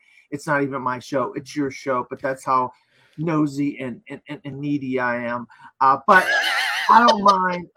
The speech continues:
Speaker 1: I don't mind talking about your points. Now,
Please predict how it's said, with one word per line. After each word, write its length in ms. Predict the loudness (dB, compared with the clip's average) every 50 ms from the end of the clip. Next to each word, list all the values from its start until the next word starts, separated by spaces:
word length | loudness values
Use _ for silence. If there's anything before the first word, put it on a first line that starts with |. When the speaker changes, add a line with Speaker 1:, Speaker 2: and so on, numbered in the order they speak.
| -6 0 4
Speaker 1:
I 160 | 6 6 6
don't 200 | 6 4 2 0
mind 440 | -2 -2 0 0 -2 -4 -8 -12 -18 -20 _ _ _ _ _ _ _ _ _ _ _ _ _ 0
talking 360 | 4 6 6 6 4 -2 -4
about 260 | 0 0 0 0 0 -2
your 200 | -4 -4 -6 -6 _ _
points. 420 | -14 -12 -12 -12 -14 -20 -20 -20 _ _ -20 -20 _ _ -6
Now, 260 | -4 -4 -2 -4 -4